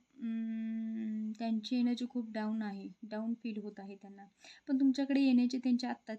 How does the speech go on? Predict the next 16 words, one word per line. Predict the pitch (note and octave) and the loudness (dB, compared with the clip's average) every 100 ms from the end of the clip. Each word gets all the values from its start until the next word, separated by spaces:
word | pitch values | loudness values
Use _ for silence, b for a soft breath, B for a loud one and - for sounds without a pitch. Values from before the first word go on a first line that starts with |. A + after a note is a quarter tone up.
| A#3 | -6
तरी | A#3+ A#3 | -4 -2
एनर्जी | G#3 G3+ A3 | -2 -4 -6
दिसत | G3+ G3+ G3+ | -8 -8 -8
नाही. | G3+ G3 G3+ | -6 -8 -4
कमीत | A3 A3+ A#3+ | 0 0 0
कमी | B3 A#3 | -2 -2
चार | A#3+ A#3 A3 | -2 -4 -4
वर्ष | A3+ A3 A3+ G#3+ | -6 -6 -6 -4
तरी | G#3 | -4
ते | G#3+ A3 | -4 -6
येणार | G3 F#3 | -4 -6
नाही | G3 F#3+ | -6 -6
आहे | F3+ | -6
तुमच्याकडे. | F3+ F#3+ F#3 F#3 F#3+ | -8 -14 -16 -14 -14
चार | F#3 G3+ G3+ | -8 -8 -8
ते, | - | -10